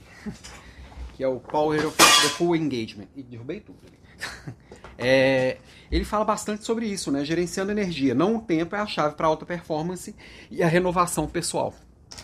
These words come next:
Não tem em português, mas você consegue encontrar coisas aí na internet sobre ele. Mas basicamente ele vem mostrando pra gente algumas coisas que, de certa forma, é, naturalmente a gente percebe. E que a gente não faz, mesmo sabendo que funciona.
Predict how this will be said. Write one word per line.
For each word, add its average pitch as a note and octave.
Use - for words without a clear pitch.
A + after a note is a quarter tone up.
Não D#3
tem F3
em F3
português, C#3+
mas C#3
você -
consegue F3
encontrar D3+
coisas C3
aí B2+
na B2+
internet B2
sobre C3+
ele. F3+
Mas D4
basicamente C#4+
ele C#4
vem C4+
mostrando B3
pra A#3+
gente A#3+
algumas A#3+
coisas A3+
que, -
de -
certa B3
forma, F#3+
é, E3+
naturalmente G3
a G3+
gente -
percebe. G#2
E D#3
que G3+
a F3+
gente G3
não A3
faz, D#3
mesmo F3+
sabendo C#3+
que -
funciona. C3+